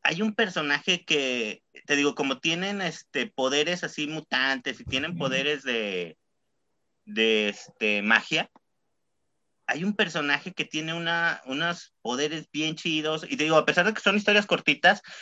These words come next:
es una historia larga, o sea, cuando lo, o sea, va avanzando la,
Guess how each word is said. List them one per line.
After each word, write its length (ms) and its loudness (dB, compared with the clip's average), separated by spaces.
es 120 0
una 140 6
historia 400 4
larga, 540 6
o 80 0
sea, 260 6
cuando 300 8
lo, 160 6
o 60 2
sea, 180 6
va 80 12
avanzando 800 6
la, 840 8